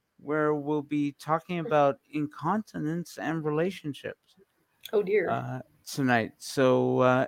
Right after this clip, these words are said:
Speaker 1: it'll be interesting, I
Speaker 2: Mm-hmm.
Speaker 1: think. So, uh,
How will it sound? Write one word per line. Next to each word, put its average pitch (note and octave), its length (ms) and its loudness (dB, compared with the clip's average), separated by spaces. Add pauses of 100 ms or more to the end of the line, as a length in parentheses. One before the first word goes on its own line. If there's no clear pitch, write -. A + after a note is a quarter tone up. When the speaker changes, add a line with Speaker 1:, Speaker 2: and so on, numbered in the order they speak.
Speaker 1:
it'll F#3 180 -2
be B3+ 180 4
interesting, G3 640 0 (720)
I C3+ 100 -2
Speaker 2:
Mm-hmm. A#2 100 -6
Speaker 1:
think. A2 180 -4 (1200)
So, C#3+ 640 6
uh, C3+ 360 8